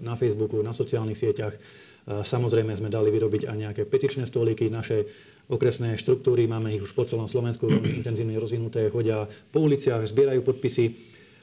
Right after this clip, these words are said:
ľudia to veľmi aktívne podporujú, veľmi aktívne, aj keď niektorí sú frustrovaní a hovoria, že aj tak to nemá zmysel, ale každému z nich hovoríme: "Vážení páni alebo vážená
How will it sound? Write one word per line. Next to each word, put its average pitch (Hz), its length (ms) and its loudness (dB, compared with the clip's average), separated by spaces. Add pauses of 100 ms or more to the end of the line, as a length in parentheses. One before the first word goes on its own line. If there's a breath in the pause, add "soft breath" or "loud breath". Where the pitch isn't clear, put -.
(680 loud breath)
ľudia 131 240 2
to 120 80 -2
veľmi 127 320 2
aktívne 117 400 0
podporujú, 120 720 2 (320)
veľmi 113 240 -2
aktívne, 110 320 -6
aj 151 80 2
keď 135 160 2
niektorí 120 240 0
sú 110 160 -2
frustrovaní 110 480 -2
a 104 80 -4
hovoria, 107 160 4
že 104 320 -4
aj 127 80 -6
tak 120 160 -6
to 110 80 -2
nemá 113 160 -6
zmysel, 107 320 -8
ale 110 160 -2
každému 117 320 0
z 110 160 -6
nich 104 80 -2
hovoríme: 101 320 -2 (400 loud breath)
"Vážení 110 320 -2
páni 113 240 -2
alebo 107 240 2
vážená 107 320 -4